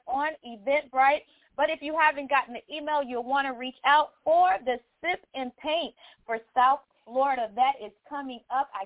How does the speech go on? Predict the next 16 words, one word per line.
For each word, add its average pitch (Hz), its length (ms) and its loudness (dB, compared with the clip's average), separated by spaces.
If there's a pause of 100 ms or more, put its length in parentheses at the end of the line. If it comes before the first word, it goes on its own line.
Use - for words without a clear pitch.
cannot 214 420 -12
wait 254 300 -4 (340)
to 233 100 -12 (140)
see 339 280 -6 (100)
all 262 340 4
of 233 240 -2
the 202 120 -12
members 220 500 -10 (180)
there, 220 480 -2 (440)
um, 202 500 -2 (140)
at 240 160 0 (100)
the 220 120 -6 (180)
Sip 247 240 -2 (200)
and 202 340 -4
Paint 214 280 -2
for 202 100 -6